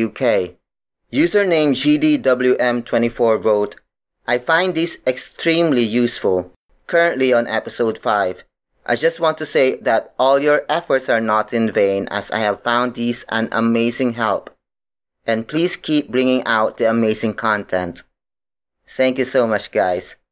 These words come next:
Don't forget to follow Go Filipino on social media. That's Go Filipino Pod. That's G O F I L I P I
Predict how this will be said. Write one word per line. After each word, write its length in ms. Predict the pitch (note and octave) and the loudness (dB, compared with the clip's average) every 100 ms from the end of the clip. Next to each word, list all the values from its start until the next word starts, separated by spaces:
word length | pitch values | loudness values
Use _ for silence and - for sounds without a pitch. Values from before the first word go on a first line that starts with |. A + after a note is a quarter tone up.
| _ _ D#3 | _ _ 0
Don't 160 | F#3 | 2
forget 320 | A3 F3+ F3 | 2 2 2
to 80 | F3 | 0
follow 320 | - D#3 D3 | 2 4 4
Go 180 | C#3 D3 | 4 2
Filipino 640 | D3 D3+ C#3+ C#3 C3+ C3 | 2 -2 -2 0 2 2
on 240 | - B2 A#2+ | 2 0 0
social 480 | - A#2+ A#2 B2 A2+ | 0 0 0 0 0
media. 400 | A2 A2+ G2 F#2 | 0 0 0 0
That's 380 | F#2+ A2 G2+ - _ _ | 0 0 0 -8 _ _
Go 160 | C#3+ E3 | 0 0
Filipino 480 | - D#3+ D#3+ D3+ | 0 -2 0 0
Pod. 480 | D3 D3 C3+ A2+ G2 - _ | 0 0 0 0 -2 -10 _
That's 400 | A2+ A2 - - _ | 0 0 -2 -14 _
G 240 | - C#3 D#3+ | -6 -2 2
O 380 | C#3 B2 A#2+ A2+ _ _ _ | 2 4 2 -2 _ _ _
F 260 | C3+ D3+ C3+ | -4 -2 -2
I 380 | A#2+ A2 G2+ - _ _ - | 0 0 0 -4 _ _ -2
L 240 | C3 C3+ | 2 2
I 480 | A#2 A2 G#2 G2 - _ _ | 0 0 0 -2 -8 _ _
P 260 | - D#3 D3+ | -2 0 2
I 380 | A2 G2+ F#2+ | 0 0 -2